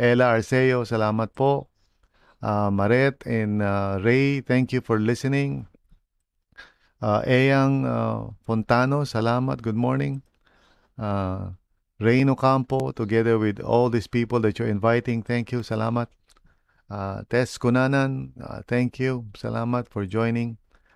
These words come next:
Uh, Christy Padilla, uh, thank you. Uh, Terry Reyes, salamat po. Uh, Lynn De La Cruz, thank you for listening. Uh, Audrey, salamat. Uh,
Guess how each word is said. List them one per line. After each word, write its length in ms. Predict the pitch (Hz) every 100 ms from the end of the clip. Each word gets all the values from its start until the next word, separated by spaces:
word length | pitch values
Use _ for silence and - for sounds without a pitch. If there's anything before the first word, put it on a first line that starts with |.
| _ _ -
Uh, 240 | 101 98
Christy 380 | - 120 - 117
Padilla, 800 | - 98 123 143 147 143 143 123 _ _ _ _ _
uh, 320 | - - - - _ _ _ _ _ -
thank 300 | 113 127 139
you. 300 | 139 135 -
Uh, 180 | 110 101 -
Terry 240 | 117 113
Reyes, 520 | 113 127 131 131 120 -
salamat 480 | 107 110 123 120
po. 340 | - 127 127 120 _ _ _ _ _
Uh, 160 | 107 95
Lynn 280 | 98 131 135
De 100 | 135
La 100 | 131
Cruz, 440 | - 131 127 -
thank 280 | - 123 -
you 80 | 123
for 400 | 110 110 110 107
listening. 640 | 107 110 - 120 117 113 _ _ _ _ _ - -
Uh, 220 | 98 98
Audrey, 560 | 131 147 139 151 151
salamat. 560 | 131 131 139 135 135 131
Uh, 640 | - 113 110 107 - -